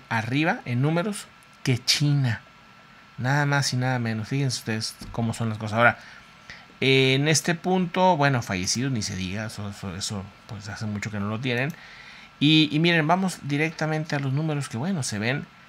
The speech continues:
Fíjense, los números al principio en China sorprendían y ahorita son de risa. L-, ves los números de China y dices, "Uf, ya quisiéramos. Ya quisiéramos tener esos números nosotros, ¿verdad?" Porque, pues, este, son muy,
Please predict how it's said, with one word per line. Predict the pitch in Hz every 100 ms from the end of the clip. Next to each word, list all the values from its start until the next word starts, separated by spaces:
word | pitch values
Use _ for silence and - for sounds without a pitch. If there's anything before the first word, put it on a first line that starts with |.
| - - - - - - -
Fíjense, | 175 214 160 - -
los | 131 147
números | 196 226 170
al |
principio | 143 127 170 202
en | 160
China | 170 175
sorprendían | 147 127 127 120 180 190
y | 131
ahorita | 139 151 185
son | - 160 170
de | 143
risa. | 131 254 - 190 143 - - - - - -
L-, | 131
ves | 151 208
los | 240 208
números | 240 220
de | 165
China | 139 202 214
y |
dices, | 151 151
"Uf, | 233 247 - 131
ya | 147
quisiéramos. | - 139 143 208 165 123 - - - - - -
Ya | 143 156
quisiéramos | 147 160 160 135
tener | 135 139
esos | 156 143
números | 135 156 139
nosotros, | 120 117 208 - 131 107
¿verdad?" | 113 165 185
Porque, | 127 110 113 101 - - - - -
pues, | 123 110
este, | 113 - 120 110
son | - 120
muy, | 123 123